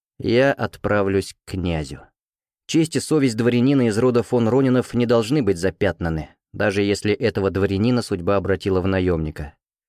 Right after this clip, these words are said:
Кроме того, я уже успел обдумать возможность будущей службы у Скопина-Шуйского в качестве офицера, готовящего русских рейтаров. Должно же у князя хватить золота заплатить хотя бы мне. Со своими людьми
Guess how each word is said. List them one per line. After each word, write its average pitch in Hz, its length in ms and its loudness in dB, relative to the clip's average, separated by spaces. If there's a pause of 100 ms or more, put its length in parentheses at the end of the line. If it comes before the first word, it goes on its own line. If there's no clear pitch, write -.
(380)
Кроме 190 300 2
того, 165 260 2
я 160 160 4
уже 143 200 2
успел 143 360 0
обдумать 131 400 2
возможность 117 640 0
будущей 113 420 0
службы 131 540 0
у 117 80 -6
Скопина-Шуйского 120 1040 0
в - 80 -20
качестве 113 500 -2
офицера, 104 640 -2 (260)
готовящего 113 800 -2
русских 101 440 -4
рейтаров. 92 600 -4 (840)
Должно 87 480 -2
же 92 120 -4
у 80 80 -6
князя 92 340 -2
хватить 85 380 -4
золота 104 360 -2
заплатить 85 480 -6
хотя 82 240 -6
бы 80 120 -4
мне. 87 420 -2 (880)
Со - 140 -6
своими 208 340 2
людьми 180 460 2